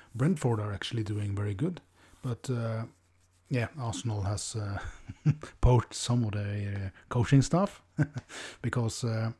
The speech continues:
what's gonna happen in football now is that, uh, everyone will have more defensive coordinators, uh, tactical coaches, set pieces coaches, and it's, it's more like, uh, in America, and it started.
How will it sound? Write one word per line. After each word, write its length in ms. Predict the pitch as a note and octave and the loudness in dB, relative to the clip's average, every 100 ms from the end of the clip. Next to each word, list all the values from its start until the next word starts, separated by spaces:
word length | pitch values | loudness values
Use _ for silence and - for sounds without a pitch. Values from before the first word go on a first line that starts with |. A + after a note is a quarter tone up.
| - | -6
what's 200 | B2 - | -6 0
gonna 200 | C3 B2 | 2 2
happen 300 | A#2+ A#2 A2+ | 0 0 0
in 100 | A2 | 2
football 280 | C3+ - A2+ | 6 8 8
now 320 | A#2 C3+ A#2+ | 6 4 2
is 140 | G2+ | 0
that, 340 | - G#2+ - A2+ | -4 -6 -6 -8
uh, 40 | G#2 | -8
everyone 440 | A2+ A2 G#2+ G#2+ G#2+ | -6 -4 -4 -4 -4
will 120 | G2+ | -4
have 300 | G#2+ G2+ A2+ | -4 -6 -6
more 380 | A2 G#2+ A2 - - A2 | -6 -4 -4 -6 -12 -6
defensive 560 | A2 B2 A2 - A2+ | -2 -2 -2 -2 -6
coordinators, 840 | - A#2 A2 A2 A2 A#2 A2 G#2 - - - - - | -4 -2 -2 -2 -4 -2 -4 -6 -12 -18 -20 -20 -2
uh, 140 | B2 A2 | 0 2
tactical 440 | - - B2 A#2 | -2 -4 -4 -2
coaches, 680 | G#2+ A2+ G#2+ A#2+ A2 - - | -2 -2 -2 -4 -6 -10 -12
set 220 | - G#2 | -10 -6
pieces 380 | - A#2+ B2 A2 | -2 -2 -2 -4
coaches, 560 | A#2+ A#2 - A#2+ - - | -2 -2 0 -2 -2 -4
and 240 | A#2 A#2 | -4 -4
it's, 240 | B2 B2+ B2 | -6 -6 -6
it's 160 | A#2 | -2
more 220 | C#3 C3+ | 0 2
like, 320 | C3 B2+ A#2 - | 0 -4 -6 -6
uh, 40 | |
in 1300 | B2+ A#2+ A#2+ A#2+ A#2+ B2+ C3 C#3 B2+ B2+ B2+ B2+ B2 B2+ | -4 -4 -6 -8 -8 -10 -12 -10 -8 -6 -6 -6 -6 -4
America, 420 | C#3 D#3+ A#2+ G#2 - | -2 0 -2 -4 -6
and 180 | A#2+ B2 | -6 -6
it 160 | A#2 | -8
started. 520 | - - D#3 D3 G#2 | -8 -4 -4 -4 -10